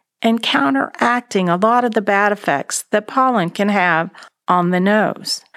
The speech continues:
For those with indoor year-round allergies,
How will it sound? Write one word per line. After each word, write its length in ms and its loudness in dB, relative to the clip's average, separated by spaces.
For 200 0
those 400 0
with 200 0
indoor 880 0
year-round 680 0
allergies, 880 -2